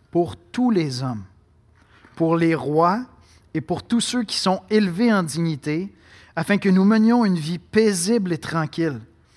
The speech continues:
en toute piété et honnêteté. Cela est bon et agréable devant Dieu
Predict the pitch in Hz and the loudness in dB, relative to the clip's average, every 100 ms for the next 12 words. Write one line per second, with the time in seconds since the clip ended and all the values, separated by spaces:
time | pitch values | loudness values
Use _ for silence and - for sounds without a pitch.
0 | _ - - 180 185 - 277 285 - 220 | _ -14 -2 0 0 -2 -6 -6 -4 -2
1 | 208 - 226 240 - 170 185 185 190 180 | -2 0 -2 -2 -8 -4 2 4 2 0
2 | 170 - 165 127 _ _ _ _ _ _ | -6 -4 -8 -8 _ _ _ _ _ _
3 | _ _ _ - - 196 208 247 - 170 | _ _ _ -10 0 4 6 4 2 -2
4 | 175 147 185 208 220 - 165 - 185 202 | -2 0 2 2 0 -4 -8 -2 0 0
5 | 185 185 185 185 175 151 - 143 196 220 | 0 2 4 2 0 -8 -12 2 4 6
6 | 214 190 143 139 143 | 4 2 -2 -6 -10